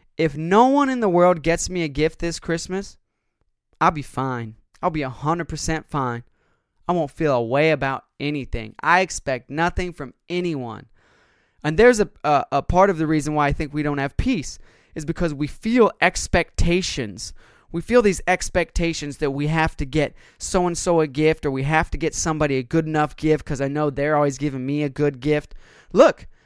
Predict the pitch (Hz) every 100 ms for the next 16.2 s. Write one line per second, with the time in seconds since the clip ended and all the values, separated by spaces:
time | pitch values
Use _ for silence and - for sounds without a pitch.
0 | - - _ - - 170 214 254 294 -
1 | 214 - 175 - 208 240 175 143 135 -
2 | 180 156 151 151 147 143 139 135 139 135
3 | 143 135 135 170 185 165 143 - 151 147
4 | - 156 143 135 131 131 - - - _
5 | - 165 156 170 - - - _ - 147
6 | 139 135 143 180 165 - 180 165 151 139
7 | 160 170 160 151 151 151 160 156 156 143
8 | 143 143 - 226 330 214 - 208 170 196
9 | - 196 233 233 147 135 135 - - -
10 | _ 143 208 320 220 302 - 285 277 285
11 | 208 170 311 - - - - - _ _
12 | _ _ _ _ _ _ _ _ 143 196
13 | 330 208 254 269 - 185 185 - - 170
14 | 170 190 175 247 240 247 226 - 208 220
15 | 196 160 135 - 196 - 143 151 151 139
16 | 123